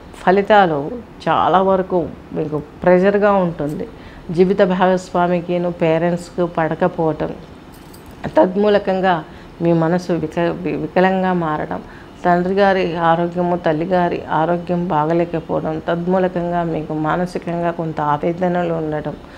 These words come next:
వారికి ఏదో చేయాలని మీకు ఆశగా ఉంటుంది, కానీ సమయానికి పరిస్థితులు సహకరించవు. తద్మూలకంగా మీరు చింతాక్రాంతులు అవ్వడం, ఇవన్నీ కూడా కొంత మీకు వ్యతిరేక ఫలితాలు, కొంత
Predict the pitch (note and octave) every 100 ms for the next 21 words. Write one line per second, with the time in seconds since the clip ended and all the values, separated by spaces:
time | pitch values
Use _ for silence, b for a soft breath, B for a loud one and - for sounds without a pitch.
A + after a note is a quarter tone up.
0 | B B B F3+ G3+ F#3+ F3+ F#3 G#3 G#3
1 | F#3 F#3 F#3 F#3 F#3 F#3 F3 D#3+ D#3 -
2 | D#3+ D#3 D3 C#3+ E3 - - F3 F#3 F3+
3 | E3 E3 E3+ E3 D#3+ D#3+ D#3+ D#3+ E3 F3
4 | F3+ F3 E3+ D#3+ E3 D#3+ D#3 D3 D3 D#3
5 | F#3 B B B B F3 E3+ G3 G3 F#3+
6 | F#3 F#3 F#3 F3+ D#3+ E3+ D#3 E3 E3 E3
7 | D#3 D#3 D#3 D3+ D3 D3+ - - D#3 E3
8 | G3+ G#3 G3 F#3 F#3 F#3 E3+ D#3+ D#3+ D#3+
9 | D3+ D3+ D3 D3+ D#3 D#3 D3+ D#3+ D3+ D#3
10 | D#3 E3 E3 E3 B B B B - F#3+
11 | G3+